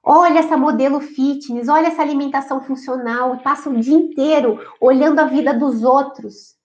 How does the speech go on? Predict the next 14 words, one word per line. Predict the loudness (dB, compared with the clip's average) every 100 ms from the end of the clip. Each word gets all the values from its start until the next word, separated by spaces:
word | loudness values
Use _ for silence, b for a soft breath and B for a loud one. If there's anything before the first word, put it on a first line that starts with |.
| _ _
Fantástica, | -2 -2 -2 0 2 0 -6 -16 -18
perfeita, | -4 -2 -2 -2 2 2 -2 -10
sem | -10 -8 -2
um, | 2 2 0 -12 -20 _ _
um | 0 4
erro. | 4 4 0 -6 -10 -18 _ _ _ _ _ _
E | 2
aí | 2 2
a | 2
minha | 0
vida | 0 -2 0
é |
um | -2
lixo. | -2 -2 -4 -8 -14